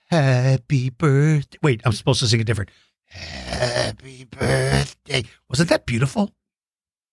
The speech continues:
I didn't even finish the song because it was so beautiful. It was making me cry, hearing my beautiful voice.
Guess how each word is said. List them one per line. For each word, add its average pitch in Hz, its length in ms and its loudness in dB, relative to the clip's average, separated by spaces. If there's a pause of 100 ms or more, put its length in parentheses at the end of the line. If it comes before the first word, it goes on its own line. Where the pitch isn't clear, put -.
(140)
I 247 120 4
didn't 285 220 4
even 175 200 2
finish 170 320 0
the 127 100 -4
song 135 380 2
because 120 260 -2
it 123 60 -2
was 120 100 -4
so 139 160 2
beautiful. 139 480 0 (220)
It 202 60 6
was 165 140 4
making 180 340 -2
me 190 100 -6
cry, 123 640 -4 (320)
hearing 160 380 4
my 123 140 4
beautiful 131 460 0
voice. 107 500 -6